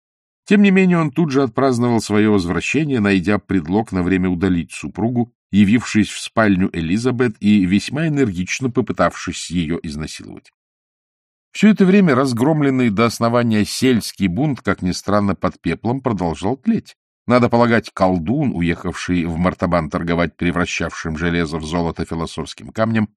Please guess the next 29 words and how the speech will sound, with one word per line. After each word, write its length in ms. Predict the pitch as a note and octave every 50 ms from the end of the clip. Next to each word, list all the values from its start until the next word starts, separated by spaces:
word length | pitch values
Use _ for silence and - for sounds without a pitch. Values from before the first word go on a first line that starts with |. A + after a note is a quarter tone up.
| _ _ _ _ -
справился 720 | - - _ - A2 C3+ E3+ F#3 D#3+ D#3 C#3+ B2+ - C3+
с 100 | B2 -
порученным 640 | - - G#2 G2+ A#2+ A#2+ - - G#2+ G2 G2 F2+ D#2+
делом 320 | F#2+ G#2+ A2+ A2 G2 F#2+
не 80 | F2+ F2
просто 360 | - - F2+ C3+ - - -
хорошо, 340 | - C3+ A#2+ - - D#2 C#2+
а 40 |
блестяще. 840 | C2 - - - - - - - - D3+ - - - - - - - - _ _ _ _ _ _ _ _ _ -
Во 120 | A2 A#2
всяком 280 | G2 - B2 G2+ B2 F#2+
случае, 340 | - - A#2+ A#2 G#2+ G#2+ A2
имелась 340 | A2 A2 A#2 A#2 A2 G2+ -
вероятность 720 | F2+ G2 F#2+ G2 G#2 A2+ A2+ - G2 G#2 F#2 - - -
новой 460 | - D2+ D#2 F#2+ C#3+ F3 D#3 D3+ B2+
бессмысленной 760 | G2 D#2+ G#2+ G#2+ - - - F2 G2+ G2+ - - G2 F#2+ F#2+
мятежной 500 | F#2+ G2+ F#2+ - G2 G2 F2 D2+ F2 F2+
вспышки, 720 | - - - - - _ A2+ G#2+ - - - F2+ E2 - _ _ _ _ _
о 100 | - -
которой 420 | - G#2 G2 - F#2+ F2+ F2+ E2+
не 160 | D#2 D#2+ D#2
ведало 380 | C2+ F2+ C3+ D3 B2+ B2 A#2 A2+
управление 800 | G2+ - G2+ - - F#2 F#2 D#2 D#2 F#2 F#2+ F2 F2 F2 F2+ -
и 140 | - D#2
не 140 | D2 D2 C#2
знал 340 | C2+ C#2 D#2 F2 F2+ F#2 F2
даже 280 | D#2 D#2+ D2+ C#2+ C#2 -
сам 360 | - - F2 F2 F2 E2+ -
Упокин. 880 | - E2 E2 D#2 - - D#2+ D2+ - _ - - - G#2 - - -